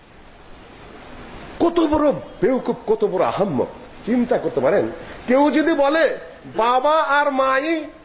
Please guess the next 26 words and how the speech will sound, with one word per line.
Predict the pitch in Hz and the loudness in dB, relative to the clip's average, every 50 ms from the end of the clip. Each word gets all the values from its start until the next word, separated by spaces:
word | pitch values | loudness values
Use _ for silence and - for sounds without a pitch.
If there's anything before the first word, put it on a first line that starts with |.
| - - | -20 -14
সন্তান | - - 254 311 294 285 294 302 294 277 269 | -4 0 0 2 2 0 0 0 0 0 2
জন্ম | 277 277 285 285 285 277 277 277 | 2 2 2 2 2 2 2 2
দেওয়ার | 277 269 269 277 269 269 262 - | 4 4 4 4 2 2 0 -2
পথে | 285 277 294 294 | -2 -2 -2 2
বড় | 285 277 277 269 | 2 2 2 2
বাধা | 262 254 262 311 | 0 0 2 2
হয়ে | 294 269 254 247 220 | 2 4 4 2 2
দাঁড়িয়েছে, | 196 165 - 131 123 - - - - - - - - - - - - - - - - - - - - | 0 -2 -4 -4 -8 -10 -12 -18 -18 -20 -20 -20 -20 -20 -20 -20 -20 -20 -20 -20 -20 -20 -20 -12 0
ওই | - 285 392 392 | 2 4 4 4
গাধাকে | 339 381 359 349 339 294 294 311 | 4 2 2 2 2 -2 0 -2
আপনি | 294 269 240 247 | -2 -2 -2 -4
কি | - 254 208 | -4 -4 -6
বলবেন? | 160 147 131 117 104 90 82 - - - - - - - - - - - - - - - - - - - - - - - - - - - - - - - - - - - - - | -8 -8 -8 -8 -12 -12 -14 -18 -20 -20 -20 -20 -20 -20 -20 -20 -20 -20 -20 -20 -20 -20 -20 -20 -20 -20 -20 -20 -20 -20 -20 -20 -20 -20 -20 -20 -20 -18 -18 -18 -18 -16 -6 0
কেউ | 208 254 311 320 330 | 0 2 2 2 2
যদি | 320 320 320 330 | 2 2 2 2
বলে | 320 320 330 320 285 220 143 113 | 2 2 0 -2 -4 -6 -6 -4
বাবা | - 202 240 269 285 302 302 294 | 0 0 2 2 2 2 2 2
এবং | 294 311 311 302 | 2 2 0 2
মাই | 302 294 285 302 311 302 | 2 2 2 2 0 -2
সন্তান | - - 277 294 294 285 - 285 285 277 269 | -2 0 0 0 0 0 0 0 0 0 0
লালন | 262 247 269 277 277 277 277 247 - | 0 0 2 2 2 0 0 0 0
পালনের | 285 294 277 269 285 277 269 - | 2 4 4 2 2 0 -2 -4
পথে | 262 262 277 262 | -2 0 0 0
সবচেয়ে | - 269 262 - 269 269 220 | 0 -2 -2 0 -2 2 4
বড় | 240 254 254 254 233 | 4 4 6 4 4
বাধা, | 226 220 202 170 165 - | 2 2 0 -2 -4 -4